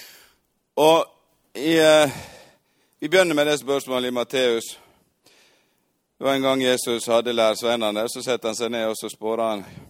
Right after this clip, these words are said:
det som står i, eh, Matteus seksten. Da Jesus kom til bygdene i Caesarea Filippi, da Jesus kom til bygdene på Ytre Stad og rundt her,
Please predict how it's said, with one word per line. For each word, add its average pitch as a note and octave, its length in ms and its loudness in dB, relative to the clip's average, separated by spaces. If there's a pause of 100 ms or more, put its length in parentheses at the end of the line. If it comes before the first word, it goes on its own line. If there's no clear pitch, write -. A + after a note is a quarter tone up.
(840)
det G2+ 120 -12
som G2+ 180 -16
står G2+ 380 -6
i, F#2 220 -4
eh, E2+ 120 -6 (760)
Matteus G2+ 460 -14
seksten. G#2+ 540 -10 (3250)
Da F3 180 2
Jesus F#3+ 360 4
kom F3+ 220 2
til D#3 120 0
bygdene D3 420 2
i C#3+ 100 0
Caesarea C#3 540 4
Filippi, C3 600 0 (720)
da C#3+ 120 2
Jesus C#3+ 360 2
kom C#3+ 200 0
til B2 120 -2
bygdene B2 580 0
på A2+ 160 -4
Ytre A#2 260 -6
Stad B2 340 -2
og A2+ 120 0
rundt A2+ 180 -6
her, B2 280 2